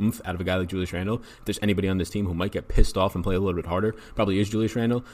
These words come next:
Um, so we'll see. I like Julius Ran-, I like Julius Randle today at six thousand dollars. Five K range, a lot of guys in here. Jeremy Lamb's price dips below six K. Whenever that happens, I usually have some interest there. Just a shoot, shooting guard, small forward that, um, is going to average around thirty-two to thirty-four minutes per game, somewhere in that range.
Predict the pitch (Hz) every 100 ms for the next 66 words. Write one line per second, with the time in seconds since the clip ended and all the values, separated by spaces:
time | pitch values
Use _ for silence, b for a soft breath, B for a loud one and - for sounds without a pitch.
0 | B - 92 90 - 92 - 117 101 90
1 | 85 - - - - - - - - -
2 | 110 104 95 101 90 92 90 - 95 104
3 | 98 98 92 90 87 85 90 87 82 -
4 | 82 - 82 78 78 78 78 B B 110
5 | 110 101 110 104 101 - 101 95 92 87
6 | 87 87 85 104 104 98 92 95 - 95
7 | 92 - 87 - 90 87 - 82 - 101
8 | 95 95 95 95 90 87 85 87 85 85
9 | 85 80 - 98 95 92 90 - 92 90
10 | B B - 113 - 104 98 - 110 98
11 | 92 - 90 85 90 90 85 85 - B
12 | B 87 87 98 92 104 101 87 87 87
13 | 87 85 85 87 87 85 - 87 87 85
14 | - 85 85 87 90 85 85 - 80 78
15 | 95 98 92 - 92 85 82 87 87 87
16 | 85